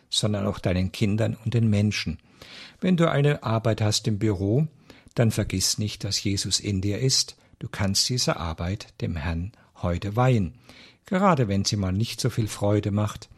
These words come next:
dann für Jesus. Messe ist in diesem Sinne nicht fertig. Die Messe wird weiter gefeiert und sie vollzieht sich und vollendet sich eigentlich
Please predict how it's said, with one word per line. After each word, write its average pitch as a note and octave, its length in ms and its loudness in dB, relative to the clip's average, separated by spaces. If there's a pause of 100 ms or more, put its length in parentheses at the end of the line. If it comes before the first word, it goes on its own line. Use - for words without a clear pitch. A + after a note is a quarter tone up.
(600)
dann G#2 340 2 (120)
für - 340 0
Jesus. G#2+ 720 0 (560)
Messe C#3+ 580 2 (140)
ist - 420 0
in F#2 140 -6
diesem G2 320 0
Sinne F2+ 460 0 (120)
nicht - 320 -4
fertig. - 580 -10 (600)
Die A#2+ 100 4
Messe B2+ 380 4
wird - 240 -2
weiter G#2 320 4
gefeiert F2+ 720 -4
und A2 180 -2
sie A2 160 2
vollzieht A#2 560 0
sich B2+ 260 0
und G#2 140 -4
vollendet B2 580 2
sich - 240 -2
eigentlich G#2+ 540 -2